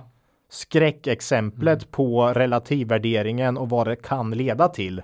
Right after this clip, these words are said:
Speaker 2: Mm.
Speaker 1: i värsta fall. Det vill säga att, eh, eh, vad som helst är rimligt bara för att, eh, det finns andra, eh, bolag som värderas
Speaker 2: Mm.
Speaker 1: till,
Speaker 2: Jag
Speaker 1: till
Speaker 2: får
Speaker 1: vad
Speaker 2: upp
Speaker 1: som helst.
Speaker 2: minnesbilder av någon ver-, någon,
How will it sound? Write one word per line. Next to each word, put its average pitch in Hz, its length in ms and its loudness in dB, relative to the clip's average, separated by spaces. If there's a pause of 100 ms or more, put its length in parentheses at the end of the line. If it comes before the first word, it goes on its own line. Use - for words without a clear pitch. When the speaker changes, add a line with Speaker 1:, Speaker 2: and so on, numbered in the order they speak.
(200)
Speaker 2:
Mm. 117 240 -12
Speaker 1:
i 127 60 -4
värsta 117 340 0
fall. 95 280 -6
Det 107 60 -4
vill 104 120 -6
säga 104 340 -2
att, - 440 -10
eh, - 1700 -14
eh, 98 760 -4 (480)
vad 143 240 6
som 117 120 -6
helst 135 340 -2
är 131 240 0
rimligt 104 480 -4
bara 107 360 0
för 104 260 -4
att, 107 400 -10
eh, 101 80 -8 (220)
det 117 120 -6
finns 120 160 -6
andra, 117 400 0
eh, 139 360 -8 (340)
bolag 131 460 2
som 113 120 -8
värderas 101 340 -4
Speaker 2:
Mm. 117 120 -10
Speaker 1:
till, 98 240 -6 (520)
Speaker 2:
Jag - 100 2
Speaker 1:
till 113 40 -2
Speaker 2:
får 220 60 6
Speaker 1:
vad 247 40 8
Speaker 2:
upp 220 40 6
Speaker 1:
som 160 80 0
helst. 180 140 4
Speaker 2:
minnesbilder 156 1120 0 (140)
av 143 480 2 (100)
någon 151 340 -2
ver-, - 200 -2
någon, 151 240 -2